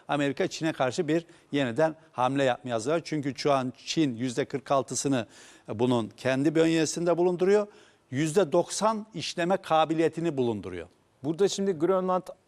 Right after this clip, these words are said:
Speaker 2: bu Trump için ya da A B D için niye önemli?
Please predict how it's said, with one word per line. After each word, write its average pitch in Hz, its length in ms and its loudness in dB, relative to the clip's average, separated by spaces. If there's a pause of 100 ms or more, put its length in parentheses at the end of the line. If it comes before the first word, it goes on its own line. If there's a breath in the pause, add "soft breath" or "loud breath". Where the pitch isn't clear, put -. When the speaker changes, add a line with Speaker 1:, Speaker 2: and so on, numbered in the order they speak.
(120)
Speaker 2:
bu 160 240 0
Trump 165 400 -2
için 147 240 -4
ya 143 120 0
da 151 100 4
A 143 160 4
B 147 160 2
D 151 100 -2
için 143 280 -4
niye 160 160 0
önemli? 127 520 0